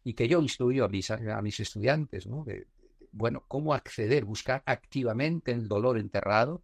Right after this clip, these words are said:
el trauma es un dolor enterrado, y cómo i-, observar estos indicadores, ¿no? Estos indicios,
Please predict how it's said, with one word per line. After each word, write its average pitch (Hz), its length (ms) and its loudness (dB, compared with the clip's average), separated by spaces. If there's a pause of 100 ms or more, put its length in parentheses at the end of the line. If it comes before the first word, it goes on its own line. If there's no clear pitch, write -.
(120)
el 87 120 -16
trauma 104 260 -4
es - 140 -16
un 98 180 -20
dolor 98 340 -12
enterrado, 113 680 2 (500)
y 120 80 -10
cómo 185 420 4
i-, 151 220 4 (400)
observar 131 480 0
estos - 400 -4
indicadores, 117 800 -2
¿no? - 60 -20
Estos - 280 -4
indicios, 135 720 -4